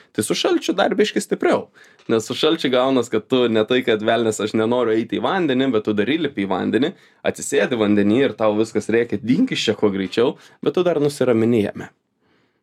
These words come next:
Žinai, čia, va, čia va yra ta magija, kuri prasideda. Su kvėpavimu irgi. Em, čia irgi keista žmonėms išgirsti, bet yra daug lengviau lysti į šaltą vandenį kiekvieną rytą, negu kiekvieną rytą daryt kvėpavimo praktikas.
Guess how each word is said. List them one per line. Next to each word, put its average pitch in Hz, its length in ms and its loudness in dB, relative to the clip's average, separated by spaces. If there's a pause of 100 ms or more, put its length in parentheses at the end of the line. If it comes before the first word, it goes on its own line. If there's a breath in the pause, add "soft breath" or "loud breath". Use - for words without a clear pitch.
(480)
Žinai, 95 240 0
čia, 131 200 0 (200)
va, 107 240 2
čia 156 400 -2
va 131 160 2
yra 104 240 2
ta 104 80 -2
magija, 101 480 -2
kuri 95 180 -10
prasideda. - 540 -6
Su 123 160 0
kvėpavimu 113 720 0
irgi. 98 300 0 (400 loud breath)
Em, 101 480 0 (880)
čia 120 160 0
irgi 98 160 -2
keista 117 320 0
žmonėms 107 420 2
išgirsti, 113 460 0
bet - 160 -2
yra 117 160 2
daug 113 160 0
lengviau 107 260 2
lysti 107 300 0
į - 60 -2
šaltą 104 260 0
vandenį 104 400 2
kiekvieną 101 400 0
rytą, 135 240 2
negu 139 180 2
kiekvieną 107 380 0
rytą 104 260 0
daryt 95 300 0
kvėpavimo 92 400 -2
praktikas. - 540 -4